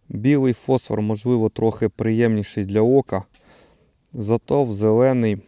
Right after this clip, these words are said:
менше снігу. Е, що ж, бачили все самі. Е, великої різниці я не побачив. Можливо, щось непра-, неправильно знімав.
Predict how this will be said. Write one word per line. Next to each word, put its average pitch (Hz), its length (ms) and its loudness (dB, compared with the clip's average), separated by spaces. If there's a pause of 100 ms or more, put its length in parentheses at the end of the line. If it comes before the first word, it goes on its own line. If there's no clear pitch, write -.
(260)
менше 107 420 -2
снігу. 92 480 -10 (1600)
Е, 135 280 8
що 202 220 4
ж, 139 80 2
бачили 175 400 2
все 156 200 0
самі. 190 380 4
Е, 127 100 -4 (880)
великої 151 560 6
різниці 151 440 4
я 139 200 8
не 135 120 2
побачив. 151 680 2 (240)
Можливо, 156 460 6
щось 139 220 -4
непра-, 147 320 2
неправильно 143 680 4
знімав. 151 500 4